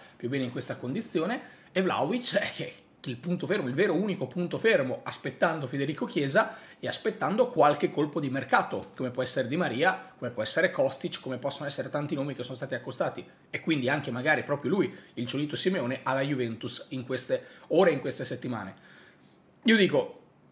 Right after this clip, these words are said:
perché no? Credo anche che Simeone abbia voglia, in realtà, di un'avventura differente all'interno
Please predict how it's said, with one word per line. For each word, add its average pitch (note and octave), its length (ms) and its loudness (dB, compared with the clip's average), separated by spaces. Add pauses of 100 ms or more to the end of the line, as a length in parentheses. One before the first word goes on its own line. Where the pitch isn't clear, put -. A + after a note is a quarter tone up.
(160)
perché F#3+ 300 6
no? A2+ 140 0 (500)
Credo F3 220 2
anche A#3+ 200 6
che C#3 460 0
Simeone D#3 380 0
abbia C3+ 200 -2
voglia, G2 680 -2
in A#2 100 -6
realtà, G#2 400 -4
di G#2 320 -8 (280)
un'avventura D3 800 2
differente C#3 1200 2
all'interno B2+ 1000 0